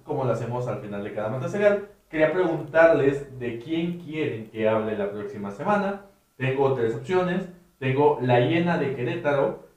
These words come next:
las Poquianchis y el ángel de la muerte, que este es argentino, las otras dos son mexicanos. No sé cuál quieran, el primero que vea, voy a hablar de él, eh, así como la semana pasada, el primero que vi fue el monstruo de los Andes y pues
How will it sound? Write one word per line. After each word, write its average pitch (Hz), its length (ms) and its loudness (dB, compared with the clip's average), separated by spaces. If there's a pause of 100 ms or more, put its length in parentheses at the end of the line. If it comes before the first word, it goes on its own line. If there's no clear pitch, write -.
las 110 260 0
Poquianchis 151 840 -2
y 196 340 -2
el 123 140 4
ángel 131 560 0
de 117 160 0
la 104 140 4
muerte, 104 540 -4
que 101 120 -6
este 101 160 -6
es 101 80 -12
argentino, 180 680 -6
las 110 180 -6
otras 117 220 -10
dos 113 160 -6
son 107 140 -10
mexicanos. - 480 -18 (420)
No 110 160 -10
sé - 80 -14
cuál 131 180 -8
quieran, 196 380 -2
el 110 380 0
primero 127 480 -6
que 95 140 -10
vea, 156 520 2 (540)
voy 113 480 4
a 101 440 0
hablar 107 300 -2
de 147 160 2
él, - 260 -2 (180)
eh, 92 200 -10
así 92 180 -12
como 110 160 -12
la 95 80 -6
semana 110 200 -10
pasada, 180 380 -6
el 113 80 -10
primero 110 260 -10
que 120 100 -8
vi 117 60 -8
fue 120 120 -6
el 123 60 -4
monstruo - 360 -6
de 147 80 -4
los 135 180 -8
Andes 143 420 -10
y - 60 -18
pues - 340 -20